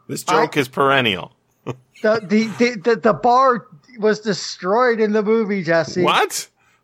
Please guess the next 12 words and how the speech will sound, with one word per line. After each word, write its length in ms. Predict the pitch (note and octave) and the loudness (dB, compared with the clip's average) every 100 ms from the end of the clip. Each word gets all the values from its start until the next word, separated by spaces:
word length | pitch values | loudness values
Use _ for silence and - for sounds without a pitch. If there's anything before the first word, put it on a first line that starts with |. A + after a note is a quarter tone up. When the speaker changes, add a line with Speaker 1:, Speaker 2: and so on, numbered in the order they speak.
| - | -6
Speaker 1:
Oh. 340 | C3+ B2 F#2 - - - _ _ _ _ _ | 0 0 0 -6 -20 -20 _ _ _ _ _
Speaker 2:
So, 140 | - | -2
Speaker 1:
I 40 | - | 0
ho-, 100 | F3+ - | 0 -2
Speaker 2:
did 40 | - | -2
Speaker 1:
I 100 | B2 | 0
hope 160 | D#3+ A3 | 2 0
Speaker 2:
did 100 | D4 | 2
Speaker 1:
you, 120 | - | 0
Speaker 2:
don't 240 | - F4+ C4 | -2 -4 -2
you 60 | A#3 | 0
remember, 340 | C4 G#3+ A#3 | 0 2 0